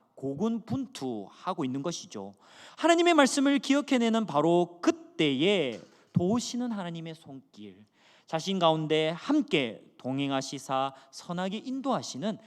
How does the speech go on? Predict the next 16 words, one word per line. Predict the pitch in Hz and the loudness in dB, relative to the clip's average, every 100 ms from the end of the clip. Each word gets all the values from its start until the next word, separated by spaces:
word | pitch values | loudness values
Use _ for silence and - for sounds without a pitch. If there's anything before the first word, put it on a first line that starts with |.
| - _ | -20 _
하나님의 | - 107 101 101 107 110 - | -12 -10 -10 -12 -12 -12 -14
역사를 | 101 139 - 220 165 101 85 _ | -8 -6 -4 -4 -4 -6 -12 _
그가 | - - 98 78 _ | -16 -12 -12 -14 _
경험하였던 | - 139 143 110 87 - - 113 117 120 | -8 -6 -4 -6 -12 -20 -16 -14 -12 -14
것 | 123 | -14
같습니다. | 101 - 101 92 - _ _ _ _ _ _ - _ | -16 -18 -20 -20 -20 _ _ _ _ _ _ -20 _
자기 | - 170 190 | 0 2 4
자신에게는 | 190 - 208 180 151 143 139 135 127 123 117 110 107 | 4 4 2 4 4 4 4 2 0 -2 -4 -6 -8
자신의 | - - 139 139 | -10 -8 -4 -4
배경에서는 | 139 107 175 240 175 - 113 190 170 104 _ _ | -4 -6 -2 -2 -2 -4 -6 -6 -6 -10 _ _
용기를 | 135 202 233 165 113 147 110 - | -6 -4 -4 -6 -6 -8 -10 -16
낼 | - 107 | -16 -14
만한, | 98 98 95 92 _ _ | -14 -16 -16 -20 _ _
담력을 | - 104 127 190 262 | -18 -10 -4 -2 -2
가질 | 214 139 143 | -4 -8 -10
만한 | 104 101 170 | -8 -6 -8